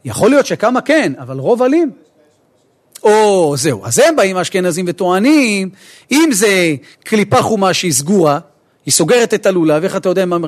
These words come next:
אם התיומת בפנים, היא לא נחלקה או לא? לנו יש טענה כנגד,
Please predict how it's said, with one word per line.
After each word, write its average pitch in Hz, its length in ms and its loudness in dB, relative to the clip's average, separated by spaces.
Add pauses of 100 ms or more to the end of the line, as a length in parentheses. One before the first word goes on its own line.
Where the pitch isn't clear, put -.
אם 160 120 -6
התיומת 175 460 -4
בפנים, 170 400 -6 (320)
היא 151 100 0
לא 180 100 4
נחלקה 170 380 0
או 143 140 0
לא? 123 120 -10 (960)
לנו 190 600 0
יש 185 180 2
טענה 190 300 0
כנגד, 196 420 0